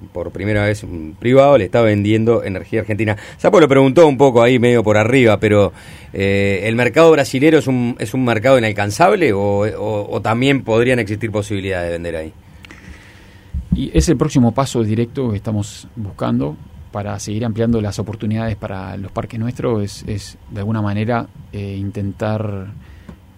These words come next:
Speaker 2: colocar la energía en, en Brasil también.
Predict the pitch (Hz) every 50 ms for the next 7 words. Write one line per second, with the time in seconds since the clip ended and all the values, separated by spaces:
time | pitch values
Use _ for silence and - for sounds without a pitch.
0 | - - - - - 101 95 98 95 - - 107 107 104 104 101 98 95 98 98
1 | 98 - - 107 107 104 101 98 95 92 92 92 92 - - - 98 95 98 98
2 | 95 - 110 107 101 - 107 101 101 107 113 123 135